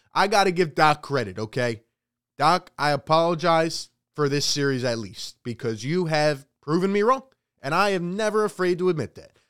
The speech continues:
You have completely outclassed Nick Nurse. You have outcoached him. I know the Sixers have more talent, but Doc, he's staggering the lineups. You know, he's also not taking James Harden and Joel Embiid off the floor at all. He went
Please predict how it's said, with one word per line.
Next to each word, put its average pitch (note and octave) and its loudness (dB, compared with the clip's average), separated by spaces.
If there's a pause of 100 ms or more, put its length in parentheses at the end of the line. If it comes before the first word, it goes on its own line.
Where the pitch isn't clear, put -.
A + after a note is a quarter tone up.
(140)
You D3+ -2
have C3+ 0
completely G3 -4
outclassed D#3+ 0
Nick D3+ -6
Nurse. C#3+ -6
You B2 -6
have A2 -6
outcoached B2 -2
him. E3+ -4 (300)
I B2+ -12
know C#3+ -2
the D3 -2
Sixers D3+ -6
have C#3 0
more C3+ -2
talent, D3 -2 (320)
but A#2 -10
Doc, C#3 0 (260)
he's A#2+ -10
staggering D3+ 0
the C#3 -4
lineups. C#3 -4 (280)
You B2+ -6
know, B2+ 0
he's A#2 -8
also D3+ -2
not C3+ -4
taking D3 -4
James C#3 -4
Harden C#3 0
and C3 -8
Joel C3+ -2
Embiid C3 -4
off B2+ -4
the B2 -10
floor C3 -4
at A#2 -2
all. C3+ 2 (280)
He B2 -10
went B2 -2